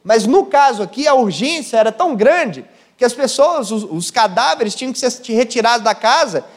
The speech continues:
e botar fogo, pra, pra que a doença não se alastrasse. E aí vinha um parente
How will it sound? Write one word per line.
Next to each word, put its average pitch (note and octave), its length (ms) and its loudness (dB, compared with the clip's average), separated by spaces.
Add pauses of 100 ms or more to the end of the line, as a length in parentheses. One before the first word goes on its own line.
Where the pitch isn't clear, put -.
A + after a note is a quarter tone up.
(140)
e C4 140 0
botar D#4+ 320 2
fogo, C4+ 400 2
pra, C4 180 -4
pra - 420 0
que B3+ 100 -4
a C#4+ 80 0
doença C#4 460 0
não D4+ 120 2
se D4+ 100 0
alastrasse. E4+ 680 -2 (3000)
E G#3+ 120 2
aí C#4 260 4
vinha D#4 280 4
um F#4 80 2
parente E4+ 640 0